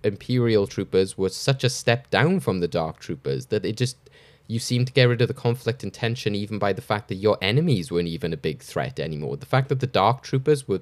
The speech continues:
a bigger threat and a bigger challenge than last time,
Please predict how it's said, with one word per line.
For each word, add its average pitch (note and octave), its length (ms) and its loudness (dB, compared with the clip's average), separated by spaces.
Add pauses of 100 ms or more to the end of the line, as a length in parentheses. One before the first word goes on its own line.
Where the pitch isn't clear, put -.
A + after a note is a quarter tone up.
(120)
a - 140 -8
bigger A#2+ 260 2
threat B2+ 460 -2 (320)
and F#2 100 -2
a F#2 40 -2
bigger A2+ 200 2
challenge B2+ 720 -2 (360)
than F#2 140 -2
last F#2 320 -2
time, C#3+ 320 0